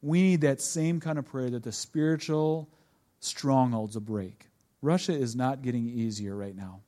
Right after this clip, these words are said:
Russia's getting harder. And we need to pray for that. So I wanna encourage you to love unconditionally. Just love people. Love people wherever you're at.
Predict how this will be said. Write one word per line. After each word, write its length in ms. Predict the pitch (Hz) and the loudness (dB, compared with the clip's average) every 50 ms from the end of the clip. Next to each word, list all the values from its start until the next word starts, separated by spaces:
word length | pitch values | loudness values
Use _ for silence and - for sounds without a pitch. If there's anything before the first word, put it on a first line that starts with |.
| _ - | _ -6
Russia's 280 | 139 131 123 - 135 120 | -4 -4 -2 -2 -4 -2
getting 220 | 120 120 117 110 | -2 -2 -2 -2
harder. 420 | 98 104 107 107 104 98 95 98 - _ _ _ _ _ _ _ _ _ - | -2 -2 -2 -2 -2 -4 -6 -8 -12 _ _ _ _ _ _ _ _ _ 0
And 80 | 131 139 | 4 4
we 80 | 143 | 6
need 160 | 151 151 151 | 6 6 6
to 80 | 139 123 | 4 2
pray 220 | - - 131 127 | 0 0 0 0
for 120 | 120 - 110 | 0 0 -2
that. 240 | 107 101 104 107 - | -4 -4 -6 -4 0
So 100 | 156 160 | 4 6
I 60 | 175 | 6
wanna 160 | 190 185 160 | 6 6 4
encourage 380 | 147 - - 156 156 151 147 135 | 4 2 4 6 6 6 6 4
you 80 | 127 | 0
to 60 | 127 | 0
love 280 | 127 131 139 143 143 143 | 0 4 4 4 4 4
unconditionally. 800 | 139 135 123 - 123 123 123 113 - - 127 113 113 117 120 117 _ _ _ _ - | 2 -2 -2 -4 -4 -4 -4 -4 -6 -8 -10 -8 -8 -8 -10 -12 _ _ _ _ -6
Just 200 | 170 151 139 - | -6 -6 -4 -2
love 340 | 127 131 131 135 139 135 - | -2 0 2 2 0 0 -2
people. 400 | 156 147 143 - 143 143 147 - _ _ _ _ _ _ - | -4 -4 -2 -4 -6 -6 -8 -10 _ _ _ _ _ _ -4
Love 220 | 139 147 156 156 | 0 0 0 2
people 240 | - 160 151 147 135 | 0 -2 0 2 2
wherever 240 | 135 131 131 135 143 | 2 2 2 2 0
you're 160 | 135 131 123 | 0 0 0
at. 320 | 120 120 123 120 120 - | -2 -2 -2 -4 -8 -10